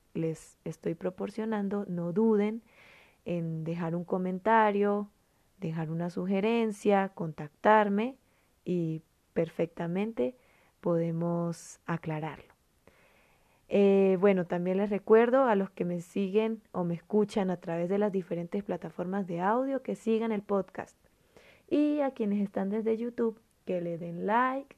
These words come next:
comenten y se suscriban a mi canal.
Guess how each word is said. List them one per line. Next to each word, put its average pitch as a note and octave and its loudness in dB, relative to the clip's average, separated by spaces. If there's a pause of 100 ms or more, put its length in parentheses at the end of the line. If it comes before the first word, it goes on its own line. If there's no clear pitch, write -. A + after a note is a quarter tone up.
(140)
comenten C4 -8
y G3+ -4
se F#3 -6
suscriban F#3+ -4
a G#3+ -4
mi F#3 -4
canal. E3+ -10